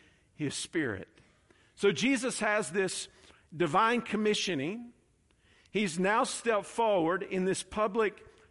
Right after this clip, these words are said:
ministry, and there are some things that we learn about the role of the Spirit in the life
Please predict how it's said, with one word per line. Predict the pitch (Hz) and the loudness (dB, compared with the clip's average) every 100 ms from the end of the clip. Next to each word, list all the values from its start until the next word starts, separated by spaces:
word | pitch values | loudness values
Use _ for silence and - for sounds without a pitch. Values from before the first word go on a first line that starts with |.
| - | -8
ministry, | 160 175 208 180 - 147 123 170 - _ _ - - - | -2 2 2 0 -2 -4 -6 -6 -12 _ _ -20 -18 -4
and | 185 196 | 0 2
there | 214 | 4
are | 233 | 4
some | - 208 | 2 -2
things | - 233 240 185 | 0 0 0 -2
that | 202 175 | -4 -2
we | 175 | -2
learn | 156 180 233 226 180 170 170 - | 0 2 0 0 0 0 -4 -6
about | 175 147 135 196 226 220 - - - 160 | -8 -6 0 2 2 0 -6 -20 -14 -4
the | 175 | -2
role | 151 180 190 196 185 | 2 2 2 2 0
of | 180 147 | -2 -6
the | 151 | -8
Spirit | - - 185 160 139 - | -8 -2 0 0 -4 -6
in | - 190 190 | -4 -2 -2
the | 170 | 0
life | 156 165 170 165 | 0 0 -2 -6